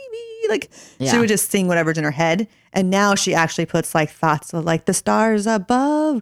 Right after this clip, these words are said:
Speaker 1: and the ground below." Like, she'll, like,
Speaker 2: <laughs>
Speaker 1: do things.
Speaker 2: Yeah.
Speaker 1: So, and maybe, I think maybe early on, I kind of felt like I couldn't sing and I
Speaker 2: Mm-hmm.
Speaker 1: wasn't musically inclined.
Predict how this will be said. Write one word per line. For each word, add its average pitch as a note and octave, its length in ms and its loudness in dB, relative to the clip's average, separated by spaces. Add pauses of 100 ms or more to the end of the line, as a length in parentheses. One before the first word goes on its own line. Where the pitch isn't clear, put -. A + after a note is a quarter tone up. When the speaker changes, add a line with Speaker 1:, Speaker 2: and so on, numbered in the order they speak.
(240)
Speaker 1:
and G#3+ 180 0
the G3+ 80 2
ground A#3+ 440 0
below." C#4+ 580 2
Like, F#3 160 2
she'll, F#3 220 0
like, F#3+ 220 2
Speaker 2:
<laughs> - 800 -6
Speaker 1:
do F#3+ 180 0
things. D#3 300 -2
Speaker 2:
Yeah. B2+ 120 -4 (320)
Speaker 1:
So, - 340 -4
and D4+ 120 2
maybe, G4 120 2 (180)
I G#4 120 2
think A4 220 -2
maybe E4+ 320 0
early C#4 340 4
on, G3+ 320 2
I G3 100 0
kind F#3+ 280 -2
of F#3+ 80 -2
felt - 180 0
like F#3 140 0
I E3 80 2
couldn't F#3+ 380 -2
sing B3 340 0
and G#3+ 100 2
I F3 60 4
Speaker 2:
Mm-hmm. E3+ 80 2
Speaker 1:
wasn't F3 320 2
musically A3+ 340 0
inclined. A#3+ 560 0